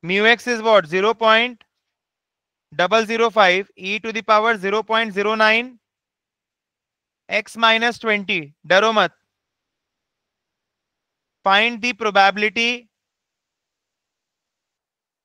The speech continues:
find the probability, x अपने को दिया हुआ है थर्टी, x मतलब होता है एज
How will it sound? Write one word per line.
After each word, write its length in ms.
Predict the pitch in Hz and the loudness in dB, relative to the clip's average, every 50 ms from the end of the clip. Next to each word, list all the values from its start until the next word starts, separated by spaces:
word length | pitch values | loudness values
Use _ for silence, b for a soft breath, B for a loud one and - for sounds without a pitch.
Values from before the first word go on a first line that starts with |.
| _ _ _ _ _ _ _ _ _ _ _ _ _ _ _ _ _ _ _ _ _ _ _ _ _ _ _ 185 | _ _ _ _ _ _ _ _ _ _ _ _ _ _ _ _ _ _ _ _ _ _ _ _ _ _ _ 0
find 300 | 190 196 214 220 220 233 | 0 2 0 -2 -6 -10
the 60 | 226 | -8
probability, 640 | 208 220 214 202 202 202 196 208 202 180 196 170 143 - _ _ - 180 | -6 -4 0 2 0 0 0 -2 -6 -4 -4 -8 -8 -10 _ _ -2 -2
x 220 | 208 208 - - | -2 -2 -2 -6
अपने 220 | 233 - 214 233 233 | -8 -6 -6 -8 -4
को 120 | 214 240 | -4 -4
दिया 200 | 214 226 226 233 | -2 0 2 2
हुआ 80 | 233 240 | 2 2
है 60 | 233 - | 0 0
थर्टी, 300 | 214 208 - 220 180 160 - 190 202 | -4 -4 -2 -6 -6 -4 0 0 0
x 120 | 214 - - | 0 0 -4
मतलब 220 | 226 226 196 240 233 | -4 -2 -2 0 -2
होता 200 | 233 226 - 240 | -2 0 2 0
है 80 | 240 233 226 220 | 0 2 2 2
एज 280 | 220 220 208 175 139 | 4 4 2 0 -4